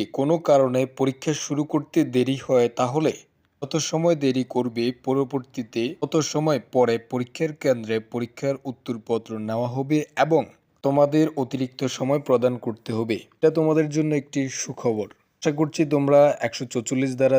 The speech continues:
জিনিসটাও বুঝতে পেরেছ। অর্থাৎ তোমাদের টোটাল কথাটা একটু বুঝিয়ে বলি, যখন কোনো কলেজ বা স্কুলে পরীক্ষার কেন্দ্রে একশো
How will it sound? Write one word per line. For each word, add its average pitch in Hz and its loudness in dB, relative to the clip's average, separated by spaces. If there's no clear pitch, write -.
জিনিসটাও 117 -2
বুঝতে 110 -6
পেরেছ। 113 -4
অর্থাৎ 139 -2
তোমাদের 135 0
টোটাল 143 0
কথাটা 139 -6
একটু 135 -14
বুঝিয়ে 113 -4
বলি, 110 -6
যখন 170 -2
কোনো 147 0
কলেজ 127 2
বা 107 2
স্কুলে 123 -2
পরীক্ষার 143 -6
কেন্দ্রে 110 -6
একশো - -4